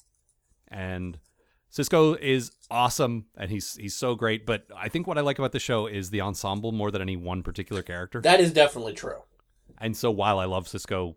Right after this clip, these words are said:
Speaker 1: as part of this group, he's not necessarily my favorite captain.
Speaker 2: I mean, like, Sisko's my, like, I love Sisko, but he's not my favorite character on D S nine.
Speaker 1: That's what I mean. And
Speaker 2: Yeah.
Speaker 1: what I, what I like about the show is the fact that, first of all, all the core characters are great. Also, you have a huge extended cast.
Speaker 2: Yeah.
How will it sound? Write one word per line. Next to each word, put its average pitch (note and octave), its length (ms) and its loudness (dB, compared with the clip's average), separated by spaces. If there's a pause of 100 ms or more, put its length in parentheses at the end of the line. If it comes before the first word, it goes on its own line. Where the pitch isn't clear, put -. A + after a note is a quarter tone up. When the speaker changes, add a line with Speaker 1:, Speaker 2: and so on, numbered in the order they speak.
Speaker 1:
as G2+ 160 -6
part G2 240 -2
of E2 100 -6
this F#2 140 -6
group, G#2 400 -4
he's F#2+ 240 -8
not F2 240 -8
necessarily F2 440 -8
my D2+ 100 -10
favorite D2+ 300 -16
captain. - 180 -6
Speaker 2:
I - 20 0
mean, D3+ 240 -2 (120)
like, C#3 200 0
Sisko's F3+ 360 4
my, C3 200 2
like, B2+ 260 -2
I D3+ 60 6
love D3 220 8
Sisko, A#2 360 -2
but G#2 100 -6
he's A#2+ 120 -4
not B2 140 -4
my G#2+ 100 -4
favorite A2 260 -6
character G2+ 340 -8
on A2 160 -6
D F3 120 -12
S - 160 -10
nine. F2+ 320 -18
Speaker 1:
That's A#2 360 -2
what C3 120 4
I A2+ 60 2
mean. A#2 220 -4
And G#2 100 -6
Speaker 2:
Yeah. B2 120 -2
Speaker 1:
what A#2+ 120 -2
I, A#2 60 -2
what A#2+ 300 -4
I A#2+ 40 4
like B2 160 2
about A#2 160 0
the G#2+ 80 -4
show C#3 240 2
is G#2 100 -2
the - 80 -6
fact G#2 240 -4
that, G#2+ 140 -4 (340)
first - 220 -6
of A#2+ 80 -2
all, G2+ 180 -2
all A#2+ 220 4
the A2+ 100 -4
core A#2+ 200 0
characters A2+ 420 0
are G2 60 -2
great. A2 260 2
Also, A2 360 2
you F#2+ 140 -2
have G#2+ 160 0
a G#2 80 0
huge A2+ 460 -4
extended F#2+ 440 -4
cast. - 480 -8
Speaker 2:
Yeah. - 180 0